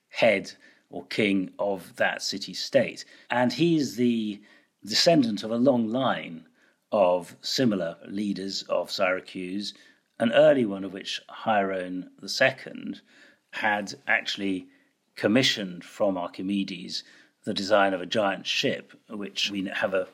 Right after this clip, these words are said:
very detailed description of, which I translate in my book, and is an amazing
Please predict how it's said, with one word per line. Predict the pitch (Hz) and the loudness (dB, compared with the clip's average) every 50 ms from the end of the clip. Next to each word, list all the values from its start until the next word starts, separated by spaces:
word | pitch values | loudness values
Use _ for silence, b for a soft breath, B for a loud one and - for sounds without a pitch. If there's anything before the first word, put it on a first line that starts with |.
| _ _ - | _ _ -8
very | - 143 151 135 113 | -4 0 2 2 2
detailed | 104 101 123 120 113 - - 95 | 2 2 2 2 2 2 -2 -2
description | 90 - - - 143 104 - - 98 92 | -2 -4 -4 -4 -4 -4 -4 -6 -10 -8
of, | 87 90 87 85 | -8 -10 -10 -10
which | 95 92 - - | -12 -8 -6 -4
I | 95 90 | -4 -6
translate | - - 104 101 101 92 90 95 95 92 - - b b b b b b b b | -4 -4 -4 -4 -4 -4 -4 -6 -8 -10 -12 -18 b b b b b b b b
in | - - 117 | 4 6 6
my | 101 82 - - | 6 4 0 -6
book, | - - - - - - - - | -12 -14 -14 -14 -14 -16 -8 -4
and | - 110 110 101 | -2 -2 -2 -2
is | 104 98 104 | -4 -8 -8
an | 107 104 | -6 -4
amazing | 98 101 117 143 165 151 127 104 101 - - - | 0 2 4 4 4 4 2 0 -2 -8 -12 -16